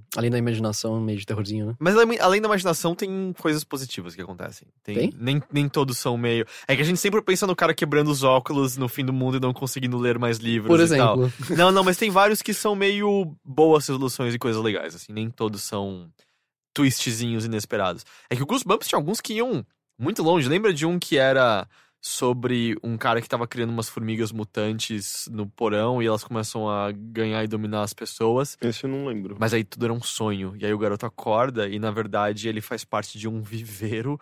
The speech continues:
Speaker 2: de humanos que são controlados por formigas gigantescas e tal. Como se
Speaker 3: <laughs>
Speaker 2: fosse aqueles lá que são de vidro, sabe? De lado.
Speaker 1: Rapaz.
Speaker 3: Não, mas
Speaker 2: São
Speaker 3: tudo bem. É, é uma série, é, é uma série de fantasia, terror e fantasia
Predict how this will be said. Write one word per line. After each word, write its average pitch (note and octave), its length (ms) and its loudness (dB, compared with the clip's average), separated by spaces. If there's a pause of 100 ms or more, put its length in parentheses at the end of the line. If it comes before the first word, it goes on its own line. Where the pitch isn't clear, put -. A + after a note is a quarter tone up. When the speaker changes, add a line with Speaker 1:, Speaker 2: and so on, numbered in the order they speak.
(360)
Speaker 2:
de A2+ 200 -4
humanos A2+ 680 0
que A2 360 -4
são A#2 180 -6
controlados A2 400 -2
por A2 160 -6
formigas G#2 540 -4
gigantescas G#2+ 680 -2
e B2 100 0
tal. - 180 2
Como A#2+ 180 2
se C3 60 2
Speaker 3:
<laughs> - 0 -
Speaker 2:
fosse C3+ 160 -2
aqueles C3 240 -2
lá A#2+ 120 4
que - 80 -4
são G#2+ 300 -4
de G#2 160 -8
vidro, G#2+ 320 -2
sabe? G#2+ 300 -4
De G2+ 60 -8
lado. A#2+ 200 4
Speaker 1:
Rapaz. D3 320 -2
Speaker 3:
Não, A3+ 100 0
mas G#3 120 4
Speaker 2:
São B3+ 80 2
Speaker 3:
tudo D4 120 2
bem. D#3+ 220 6
É, B2+ 280 6
é - 20 4
uma F#3 180 0
série, D3+ 460 0 (320)
é, - 520 -10
é - 40 -8
uma F3+ 100 0
série F#4 160 2
de - 80 -6
fantasia, C#3 720 4 (120)
terror A#2+ 560 4
e D#2 140 -10
fantasia G2 800 0